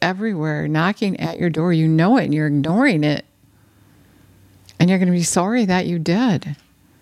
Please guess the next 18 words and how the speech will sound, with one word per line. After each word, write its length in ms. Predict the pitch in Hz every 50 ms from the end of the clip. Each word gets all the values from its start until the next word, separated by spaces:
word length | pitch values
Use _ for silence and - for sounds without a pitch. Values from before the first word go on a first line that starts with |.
| _ _ _ _ _ - _ _ _ -
You're 100 | 175 170
gonna 100 | 180 175
be 100 | 180 180
so 220 | - - 202 196
sorry 480 | 190 - - 185 202 240 254 214 180 156
that 220 | 151 156 160 -
you 100 | 165 165
did. 540 | - - 175 226 247 202 147 - 190 147 139 _ _ _ _ _ _ _ _ _ _ _ _ _ _ _ _ _ _ _ _ _ _ _ _ _ -
Don't 220 | - 160 170 190 220
ignore 400 | 214 190 175 180 180 196 214 226
him. 440 | 220 208 175 143 143 - 190 190 - _ _ _ _ _ _ _ _ _ _ _ _ _ _ _ _ _ _ _ _ _ _ _ _ _ _ _ _ _ _ _ -
He 80 | - 170
said, 240 | - - 180 - -
"If 200 | - 202 196 -
you 80 | 233 214
heed 220 | 208 240 233 226
my 200 | 220 196 175 175
voice 720 | 151 156 160 202 233 208 - - - - - - - -